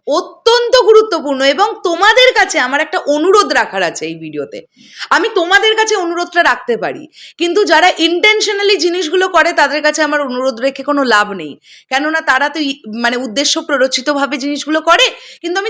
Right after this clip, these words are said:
তোমাদের কাছে তো অনুরোধটা রাখতে পারি। ব্যাপারটা হচ্ছে বন্ধুরা, মেগাস্টার শাকিব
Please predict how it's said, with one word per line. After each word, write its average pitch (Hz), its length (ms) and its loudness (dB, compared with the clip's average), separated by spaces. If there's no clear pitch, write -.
তোমাদের 359 380 0
কাছে 440 220 0
তো 427 100 0
অনুরোধটা 320 460 -2
রাখতে 240 340 0
পারি। 156 240 -4
ব্যাপারটা 269 440 0
হচ্ছে 226 520 -4
বন্ধুরা, 277 500 2
মেগাস্টার 370 440 2
শাকিব 381 400 0